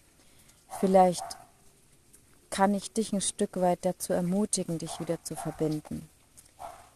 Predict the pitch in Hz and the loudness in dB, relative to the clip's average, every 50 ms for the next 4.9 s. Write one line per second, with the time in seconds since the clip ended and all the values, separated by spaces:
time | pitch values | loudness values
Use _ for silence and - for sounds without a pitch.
0 | _ - 196 196 196 214 208 - - 226 233 240 233 220 202 196 185 - - - | _ -4 -2 0 0 2 0 2 4 4 6 6 6 4 2 2 0 -2 -2 -2
1 | 185 180 - - - - - 208 208 202 190 185 175 170 - 175 - - 185 180 | -4 -2 -2 -4 -6 -2 0 2 2 4 2 0 -2 -4 -4 -4 -4 -2 -2 -4
2 | 180 - - 180 175 175 - 196 196 - 151 190 180 190 185 175 - - 180 175 | -4 -4 -6 -6 -4 -4 -4 -4 -4 -2 -2 0 2 2 2 2 0 -4 -2 -2
3 | 170 165 - 180 170 - - 170 160 165 165 - 160 160 165 165 165 160 151 - | -2 -2 -6 -8 -8 -6 -6 -10 -8 -8 -6 -4 -2 -2 -2 -2 -4 -6 -6 -8
4 | - - - 165 170 170 165 165 160 156 - - - - - - - | -12 -4 0 2 2 2 2 -2 -6 -10 -8 -12 -10 -10 -10 -12 -12